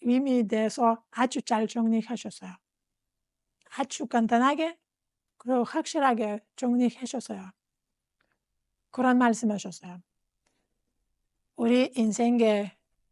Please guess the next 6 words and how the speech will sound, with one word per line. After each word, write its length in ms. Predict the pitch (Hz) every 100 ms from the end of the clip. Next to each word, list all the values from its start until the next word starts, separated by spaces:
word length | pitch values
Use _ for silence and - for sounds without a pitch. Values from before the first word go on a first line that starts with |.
| _ _ -
의미 520 | 330 240 254 247 254
없고 500 | - 190 - 233 240 - _ _ _ _ _ _ _ _ _ _ _ _ _ _ _ _ _ _ _ _ _
이유 420 | 330 269 254 247 202
없고 460 | 185 - 233 269 - _ _ _ _ _ _ _ _ _ _
선택도 600 | - 285 247 262 277 233
없습니다. 800 | 240 220 - 247 220 196 185 185